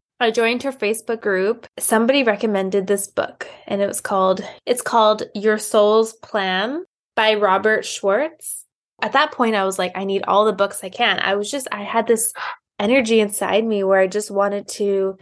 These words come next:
read, learn everything. And I was especially drawn to spirituality. So as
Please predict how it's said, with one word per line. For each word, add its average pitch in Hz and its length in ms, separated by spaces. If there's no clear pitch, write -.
read, 214 720
learn 202 640
everything. 190 800
And 190 580
I 202 80
was 196 460
especially 240 640
drawn 196 380
to 196 240
spirituality. - 800
So 202 200
as 196 240